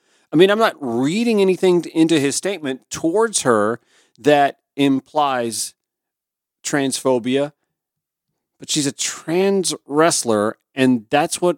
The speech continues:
he had to say to her. He's had no comment since. She has witnesses. He does not. The venue, the folks who held the event, kicked him out. So they must have reason to do so.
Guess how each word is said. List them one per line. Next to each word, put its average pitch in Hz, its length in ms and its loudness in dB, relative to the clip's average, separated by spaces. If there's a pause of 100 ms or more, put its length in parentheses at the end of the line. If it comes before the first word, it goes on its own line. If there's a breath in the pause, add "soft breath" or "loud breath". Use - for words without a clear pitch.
he 160 200 2
had 147 220 2
to 127 60 -2
say 165 280 -2
to 143 100 0
her. 98 220 0
He's 135 220 0
had 143 140 2
no 117 280 -2
comment 170 480 2
since. 139 480 4 (240 soft breath)
She - 360 0
has 151 220 0
witnesses. 131 560 2 (100)
He 147 220 0
does 151 180 2
not. 117 440 0 (280 soft breath)
The 123 380 -2
venue, 123 720 2 (160)
the 120 220 -8
folks 151 340 -2
who 127 220 -4 (140)
held 185 640 2
the 123 180 2
event, 117 380 2 (260)
kicked - 300 -2
him 123 260 0 (160)
out. 123 440 0 (680)
So 135 380 0
they 110 420 4
must 180 340 2
have 147 340 -2
reason 151 320 0
to 131 120 0
do 131 220 0
so. 92 460 -2